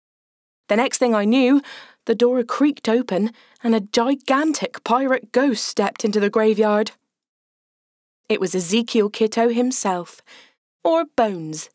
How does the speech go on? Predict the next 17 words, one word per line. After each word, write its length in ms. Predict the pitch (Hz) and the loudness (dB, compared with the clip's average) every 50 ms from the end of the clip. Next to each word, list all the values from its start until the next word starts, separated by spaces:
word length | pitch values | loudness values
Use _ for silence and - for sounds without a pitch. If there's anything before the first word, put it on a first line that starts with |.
| _ - | _ -4
as 100 | 202 196 | -2 0
I 160 | 190 190 196 | 0 0 0
learned 220 | 190 180 170 185 - | 0 0 -2 -4 -4
to 80 | - | -4
call 220 | 208 - 208 202 196 | -2 0 2 2 2
him, 260 | 202 226 240 233 - _ _ _ _ _ _ _ _ _ _ - | 2 0 0 -2 -4 _ _ _ _ _ _ _ _ _ _ -6
and 120 | 349 339 | -2 0
right 220 | 349 359 339 - - | 0 0 0 0 0
now 160 | 202 196 202 | 0 0 0
he's 240 | 202 214 226 208 - | -2 -2 -2 -2 -2
squeezed 380 | - - 262 247 240 233 233 | -2 0 0 2 2 2 2
in 80 | 240 240 | 2 0
the 80 | 240 | 0
kiosk 400 | 240 - 190 160 147 151 - - | -2 -2 -4 -4 -4 -4 -8 -6
with 120 | - 190 - | -6 -4 -2
my 140 | 190 190 190 | -2 -4 -2
dad, 400 | 185 190 180 180 180 180 - | -2 -2 -2 -2 -4 -6 -8